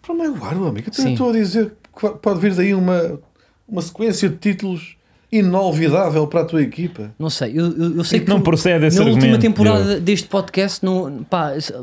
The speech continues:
Speaker 2: mesmo honestamente, eu não tenho muito prazer nisto da rivalidade.
Speaker 1: Olha.
Speaker 2: Mas quando o Sporting foi campeão, pá, de-, deu-me muito prazer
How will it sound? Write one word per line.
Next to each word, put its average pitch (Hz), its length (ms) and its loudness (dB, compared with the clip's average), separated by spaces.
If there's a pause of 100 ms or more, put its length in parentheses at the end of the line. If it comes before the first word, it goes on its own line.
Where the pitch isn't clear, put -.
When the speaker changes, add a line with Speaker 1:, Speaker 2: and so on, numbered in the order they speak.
(180)
Speaker 2:
mesmo 240 260 0
honestamente, 180 500 0
eu 190 40 -2
não 196 100 -2
tenho 190 160 -4
muito 185 200 -2
prazer 156 320 -4
nisto 151 260 -8
da 135 60 -8
rivalidade. 131 500 -10 (120)
Speaker 1:
Olha. 110 160 0
Speaker 2:
Mas 87 100 -6
quando 190 140 0
o - 20 0
Sporting 185 320 -2
foi 175 140 -2
campeão, 170 460 -4 (360)
pá, 151 140 0
de-, 139 220 -6
deu-me 180 260 0
muito 185 240 -2
prazer 170 560 -2